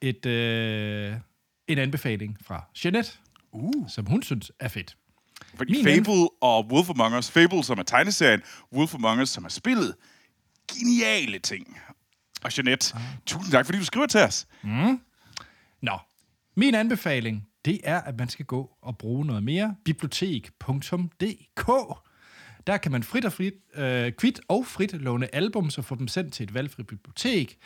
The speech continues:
Speaker 1: Der er lidt længere leveringstid, måske fem til syv dage, end hvis man låner fra sit eget bibliotek.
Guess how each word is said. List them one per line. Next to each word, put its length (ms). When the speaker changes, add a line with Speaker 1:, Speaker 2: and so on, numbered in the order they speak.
Speaker 1:
Der 60
er 40
lidt 140
længere 260
leveringstid, 600
måske 280
fem 180
til 120
syv 240
dage, 400
end 100
hvis 160
man 100
låner 280
fra 200
sit 280
eget 300
bibliotek. 560